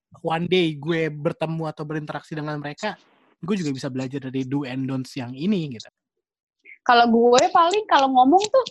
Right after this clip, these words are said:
Speaker 2: gue malah mereka karena gue selalu ngelit yang, eh, kelas yang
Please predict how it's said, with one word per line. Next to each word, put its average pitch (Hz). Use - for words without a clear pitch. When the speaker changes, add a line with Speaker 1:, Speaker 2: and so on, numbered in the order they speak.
Speaker 2:
gue 294
malah 302
mereka 349
karena 262
gue 240
selalu 233
ngelit 226
yang, 220
eh, 214
kelas 220
yang 214